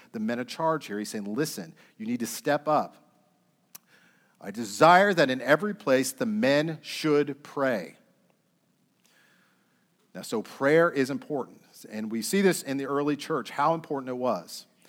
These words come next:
Now, if we go to Acts, we look at Acts six four, we see this, "But we will devote ourselves to" what?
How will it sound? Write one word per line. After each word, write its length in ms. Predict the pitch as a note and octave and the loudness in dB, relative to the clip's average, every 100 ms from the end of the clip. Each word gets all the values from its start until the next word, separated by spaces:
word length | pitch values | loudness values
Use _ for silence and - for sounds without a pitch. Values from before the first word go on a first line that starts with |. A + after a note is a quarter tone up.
| _ - | _ -10
Now, 60 | A#2 | -8
if 80 | C3+ | -2
we 60 | |
go 80 | B2+ | -2
to 180 | B2+ - | 0 2
Acts, 580 | F#3 C#3+ - - - - _ _ _ | 2 2 -2 -10 -10 -16 _ _ _
we 80 | A#2 | -14
look 120 | A#2 | -12
at 80 | B2+ | -8
Acts 260 | A#2+ B2+ - | -2 -2 -2
six 400 | - - F3 - | -8 -6 -6 -8
four, 560 | - - G#3 B2+ A2+ D#3 _ - - _ _ _ _ - | -12 -2 0 2 0 -8 _ -20 -20 _ _ _ _ -16
we 80 | |
see 220 | A2 D3+ C3+ | -6 -2 2
this, 340 | C#3 F#2+ - | 2 0 -10
"But 340 | - A2 G#2 G#2 | -8 -8 -8 -6
we 120 | D3+ | -2
will 140 | F#3+ | -2
devote 500 | D#3+ D#3+ A#2 C3+ G#3 A3 | -2 -4 0 2 4 4
ourselves 800 | E3 D#3+ - C#3 B2 C3+ C3 | 0 0 0 2 4 2 -4
to" 460 | - - C3 B2+ B2+ | -14 -8 -6 -6 -8
what? 360 | A#2 A#2 F#2+ | -4 -4 -4